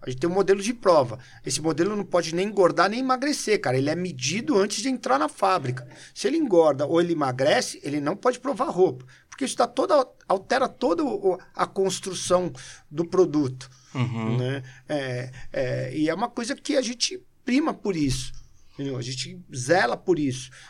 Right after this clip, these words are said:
Speaker 1: Agora, evidentemente, o mercado ficou muito mais competitivo. Você tá, a gente tá falando, cara, assim, é, a, eu sou impactado, eu, eu acredito que quase todo dia, por muitas marcas de streetwear. E muitas marcas muito legais.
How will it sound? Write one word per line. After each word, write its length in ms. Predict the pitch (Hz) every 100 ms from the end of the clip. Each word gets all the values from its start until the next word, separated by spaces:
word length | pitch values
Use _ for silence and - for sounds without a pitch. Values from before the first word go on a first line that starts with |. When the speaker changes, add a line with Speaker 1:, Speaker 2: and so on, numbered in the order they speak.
| -
Speaker 1:
Agora, 220 | 247 175
evidentemente, 640 | 170 180 196 190 196 202 302
o 20 |
mercado 280 | 277 - -
ficou 180 | -
muito 260 | 285 247 -
mais 140 | 214
competitivo. 680 | 185 185 190 180 - 165 127
Você 160 | 127 135
tá, 160 | -
a 20 |
gente 140 | - -
tá 80 | 214
falando, 400 | 220 208 185 127 - - -
cara, 160 | -
assim, 260 | 131 156 127 - -
é, 580 | 151 143 135 127 131 131
a, 260 | 139 139 170
eu 100 | 180
sou 200 | 185 214
impactado, 920 | 202 - 190 - - 165 214 170 127 - - -
eu, 180 | 147
eu 160 | 143 151
acredito 340 | 160 160 180 -
que 140 | 185
quase 400 | 185 180 - 180
todo 360 | - 185 196 190
dia, 280 | 127 143
por 180 | 190 240
muitas 540 | 202 165 226 - 156 135
marcas 400 | 151 147 139 127
de 60 |
streetwear. 600 | 127 135 131 139 123 107 - _ _ _ _
E 60 | 202
muitas 300 | 165 175 131
marcas 360 | 147 151 262
muito 320 | 302 185 190 240
legais. 560 | 262 226 165 127 -